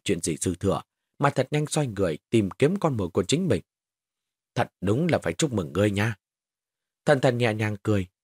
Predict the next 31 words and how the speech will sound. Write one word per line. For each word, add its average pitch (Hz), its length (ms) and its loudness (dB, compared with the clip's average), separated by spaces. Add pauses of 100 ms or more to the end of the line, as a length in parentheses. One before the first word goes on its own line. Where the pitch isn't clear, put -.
trên 185 160 4
mặt 117 140 -2
lộ 92 340 2
ra 101 300 -4 (200)
vẻ 104 160 -2
gì 87 260 -2
khác 151 200 -4
lạ 98 240 -2
cũng 117 120 0
không 90 160 -4
có. 117 240 -4 (920)
Lý 185 120 6
Giật 147 180 4 (200)
cười 107 180 4
cười 98 160 4
rồi 82 160 -2
nói, 117 220 0 (580)
"Đấu 98 220 2
khí 135 140 0
của 98 180 2
ngươi 87 320 -2 (140)
là 104 120 2
thuộc 104 220 0
tính 180 160 2
gì?" 113 200 2 (720)
"Phong 90 280 0
thuộc - 260 -4
tính, 143 220 0 (300)
làm 120 160 2
sao 147 180 2
vậy?" 107 160 0